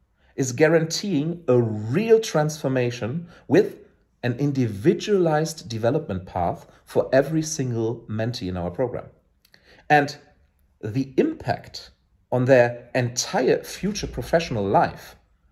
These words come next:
even far beyond their M B B office, is light years beyond any sequence of individual sessions they could have bought elsewhere. So, be aware and understand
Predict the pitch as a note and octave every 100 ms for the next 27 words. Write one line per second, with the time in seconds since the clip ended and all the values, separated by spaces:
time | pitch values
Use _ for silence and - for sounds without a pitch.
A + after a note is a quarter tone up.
0 | _ _ _ _ - F#3 E3 B2 - G#3+
1 | F#3+ - - _ - C3 C#3+ B2+ A2 A2
2 | G#2 G2+ G3 - G2 - - - _ _
3 | _ C3 A#2 - - G2 A2 C3 G#3+ A3+
4 | - G2+ - - - G#2+ A2+ G2+ E2+ -
5 | _ D3 E3 D#3 - C#3 - B2 A#2+ -
6 | G#2+ G#2 A#2+ A2 G2 - - C#3+ - F2
7 | - - - _ G2+ G2+ B2 G#2+ - G#2
8 | F2+ E2+ F#2+ - - - _ _ _ _
9 | _ _ _ _ _ _ _ - C#3+ G2+
10 | - - _ _ _ _ _ _ _ -
11 | D3+ C#3+ D#3 A2+ B2 - - _ _ -
12 | B2+ B2 C#3+ C3+ - D#3 A#2+ A2 E3